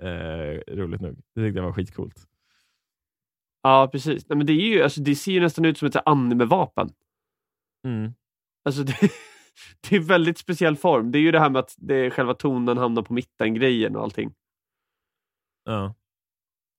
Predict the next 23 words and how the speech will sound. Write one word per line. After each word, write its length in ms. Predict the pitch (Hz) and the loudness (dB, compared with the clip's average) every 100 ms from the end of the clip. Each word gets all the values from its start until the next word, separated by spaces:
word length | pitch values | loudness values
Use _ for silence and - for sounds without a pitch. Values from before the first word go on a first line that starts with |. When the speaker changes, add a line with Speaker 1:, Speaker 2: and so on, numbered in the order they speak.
| _ _ | _ _
Speaker 2:
Ja, 180 | - 135 147 | -14 -12 -4
nej, 140 | 139 | -2
det, 100 | 147 | 0
det 120 | 160 165 | 0 2
jag 140 | 160 | 6
läste 180 | 165 156 | 4 4
Speaker 1:
Ja. 80 | 165 | 2
Speaker 2:
här 80 | 151 | 2
faktiskt 320 | 160 151 - | -2 -6 -4
på 60 | |
Wikipedia, 600 | 156 147 156 175 170 139 123 | -4 -4 -2 2 2 4 0
att 180 | 151 | -2
fagotten 540 | - 156 175 - 175 139 | -2 2 2 2 0 0
har 160 | 147 | 2
ofta 320 | 147 151 - 147 | 2 0 -2 -2
kallats 380 | 151 135 127 - | 2 2 0 0
för 60 | |
orkesterns 680 | 135 131 170 160 - 120 - | -2 2 0 0 -2 -2 -4
clown. 600 | - 208 156 104 127 127 - | 0 4 4 2 -6 -8 -10
Speaker 1:
<laughs> 40 | _ _ _ _ _ _ - - - - - 240 139 - _ _ _ - | _ _ _ _ _ _ -18 -16 -16 -18 -16 -14 -14 -14 _ _ _ -10
Speaker 2:
Eh, 100 | - | -2
Speaker 1:
Ja. 120 | 139 139 | 0 2
Speaker 2:
då, 580 | 139 185 175 160 - | 2 4 6 6 2